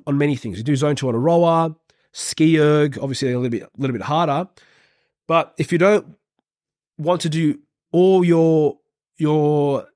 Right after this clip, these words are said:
kilometers in training in the week on, you know, on your feet, you can do 'em a little bit on the bike,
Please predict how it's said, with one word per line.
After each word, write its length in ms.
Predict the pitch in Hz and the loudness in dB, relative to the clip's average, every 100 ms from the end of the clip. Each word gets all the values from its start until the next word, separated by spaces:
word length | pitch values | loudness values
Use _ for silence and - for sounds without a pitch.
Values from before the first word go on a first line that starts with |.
| _ | _
kilometers 440 | - 165 165 165 139 | -4 0 2 2 0
in 80 | |
training 360 | 139 147 156 139 | -2 0 2 0
in 140 | 160 | 0
the 60 | 139 | 0
week 420 | 131 139 127 - _ _ _ _ _ _ _ _ - | 0 -2 -2 -14 _ _ _ _ _ _ _ _ -2
on, 600 | 147 139 135 131 123 117 _ _ - | 0 2 2 0 -2 -8 _ _ -6
you 80 | 131 | -4
know, 80 | |
on 140 | 123 135 | 0 0
your 80 | 117 | 0
feet, 400 | 202 196 - _ _ | 2 0 0 _ _
you 100 | 156 | -4
can 160 | 143 147 | -2 0
do 180 | 139 143 | 2 2
'em 200 | 131 - _ _ _ _ _ _ _ | 0 -4 _ _ _ _ _ _ _
a 40 | 147 | -2
little 100 | 135 | 2
bit 80 | |
on 60 | 123 | 2
the 40 | |
bike, 440 | 123 123 123 - | 2 2 0 -4